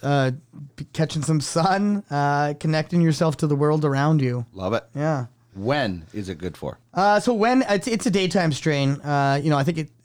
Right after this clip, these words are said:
Speaker 1: uh, wake and bake, it, it's great for, uh, you know, right after work, uh, you know, kind of the, the late afternoon, uh, early evening. Uh, I'm gonna say it's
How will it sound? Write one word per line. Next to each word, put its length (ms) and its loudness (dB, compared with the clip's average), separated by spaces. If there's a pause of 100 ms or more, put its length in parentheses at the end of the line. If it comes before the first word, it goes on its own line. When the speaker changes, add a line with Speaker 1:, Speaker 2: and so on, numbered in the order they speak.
(200)
Speaker 1:
uh, 60 0
wake 220 0
and 120 2
bake, 340 0
it, 280 -2
it's 220 -2
great 320 -2
for, 480 0
uh, 540 0 (200)
you 100 -2
know, 120 0
right 180 2
after 280 0
work, 580 2
uh, 380 2
you 100 0
know, 120 0
kind 280 0
of 80 -2
the, 240 0
the 460 -4
late 240 -4
afternoon, 840 -2
uh, 300 -8
early 240 -2
evening. 480 0 (640)
Uh, 500 0
I'm 120 0
gonna 160 2
say 100 0
it's 160 0